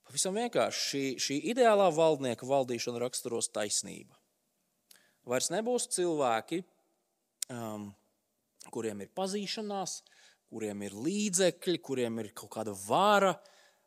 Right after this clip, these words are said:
lai izvairītos no taisnības. Gluži pretēji, pat visnabadzīgākais šīs valsts iedzīvotājs, tam, kuram nav ne kapeikas pie dvēseles,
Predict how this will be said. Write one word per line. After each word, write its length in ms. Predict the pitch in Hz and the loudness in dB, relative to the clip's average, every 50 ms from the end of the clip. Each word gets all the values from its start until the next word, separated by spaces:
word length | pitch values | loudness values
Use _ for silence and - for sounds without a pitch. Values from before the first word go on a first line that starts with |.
| _ - | _ -8
lai 320 | 127 127 131 127 123 123 123 - | -2 0 2 4 4 2 0 -2
izvairītos 760 | 180 180 156 143 131 123 110 107 104 98 95 - 98 92 - | -4 -6 -4 -4 -4 -4 -4 -4 -6 -8 -10 -10 -12 -12 -10
no 120 | 107 95 - | -12 -10 -6
taisnības. 1000 | - 107 101 92 - - - 82 80 - - _ - - - - - - - _ _ _ _ _ _ _ _ _ _ _ _ _ _ _ _ _ _ _ _ _ _ _ _ | -6 -4 -4 -4 -6 -8 -8 -12 -20 -20 -18 _ -10 -8 -6 -6 -8 -10 -12 _ _ _ _ _ _ _ _ _ _ _ _ _ _ _ _ _ _ _ _ _ _ _ _
Gluži 220 | 123 127 196 - - | -4 -2 0 0 2
pretēji, 400 | - 214 247 262 - 160 156 135 - | 2 2 4 4 4 4 2 2 2
pat 140 | 156 - | 0 0
visnabadzīgākais 1040 | 165 151 - 185 226 277 240 226 185 175 185 175 170 170 156 139 - - 151 131 120 - | 0 0 0 2 2 4 4 4 4 4 2 4 4 4 4 4 4 2 0 0 0 -2
šīs 300 | - - 165 143 - - | -4 -4 -4 -4 -4 -4
valsts 460 | 165 196 233 233 196 156 - - - 196 | -2 0 0 0 0 0 -4 -6 -6 -4
iedzīvotājs, 920 | 262 247 170 135 123 110 98 104 95 90 - - - - - - - - - - - _ _ _ _ _ _ _ _ _ _ - | -4 -4 -4 -4 -6 -6 -6 -8 -10 -12 -12 -16 -16 -16 -18 -16 -14 -14 -14 -14 -16 _ _ _ _ _ _ _ _ _ _ -4
tam, 140 | 208 214 202 | -4 0 4
kuram 220 | 233 226 226 220 226 | 6 6 6 6 6
nav 160 | 240 254 247 240 | 4 4 4 2
ne 40 | |
kapeikas 600 | 226 - - 285 285 _ - 220 175 139 - - - | 0 2 0 0 0 _ 2 2 2 2 0 -2 -2
pie 100 | 156 139 143 | -2 -4 -2
dvēseles, 760 | 143 175 208 233 254 269 - - 139 113 101 95 - - | 0 2 4 4 4 4 2 0 0 0 0 -2 -4 -6